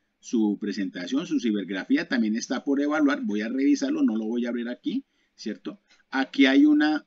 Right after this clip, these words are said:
eh, ¿por qué lo está haciendo ella? Mire que ella lo hizo dos veces, ¿cierto? Ella lo hizo dos veces porque aquí cuando lo presentó, ella tuvo unas, eh, unas cosas muy particulares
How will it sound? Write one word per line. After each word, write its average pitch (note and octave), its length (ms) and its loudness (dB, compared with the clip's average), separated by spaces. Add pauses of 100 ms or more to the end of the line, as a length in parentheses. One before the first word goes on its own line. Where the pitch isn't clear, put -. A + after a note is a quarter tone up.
eh, B2+ 320 -2
¿por C3+ 160 0
qué - 140 2
lo C#3+ 80 4
está D#3 160 -4
haciendo - 280 -2
ella? C#3 180 2
Mire B2 200 2
que D#3+ 120 -6
ella C#3+ 160 2
lo D3+ 120 0
hizo B2+ 240 0
dos C3 220 -2
veces, C3+ 320 -4
¿cierto? A#2+ 400 -8 (680)
Ella A#2 220 -2
lo - 80 4
hizo G#3 160 2
dos C#3 160 -2
veces C#3+ 400 -4 (320)
porque D#3+ 340 -2
aquí F3+ 260 -4
cuando E3 300 -2
lo D#3 180 2
presentó, E3 680 -4 (300)
ella C3 380 0
tuvo D3 480 4
unas, C#3 880 2 (640)
eh, A#2 340 -6
unas C#3+ 380 2
cosas D#3+ 480 -6
muy G3+ 280 -2
particulares F3 960 -2